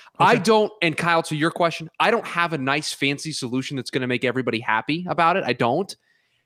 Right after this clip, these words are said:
Speaker 1: You do need to be penalized for fumbling the football, but I, I, m-, maybe you put it back. Uh,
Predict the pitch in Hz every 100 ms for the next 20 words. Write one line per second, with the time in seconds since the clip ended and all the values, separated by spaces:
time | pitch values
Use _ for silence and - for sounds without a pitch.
0 | _ _ 160 170 208 247 233 180 175 185
1 | 170 165 165 - - 143 147 151 143 113
2 | 139 147 196 226 262 _ _ _ _ _
3 | _ _ _ _ _ - 170 165 - _
4 | _ _ _ _ 156 - 151 - 175 170
5 | 175 190 196 - 190 185 175 175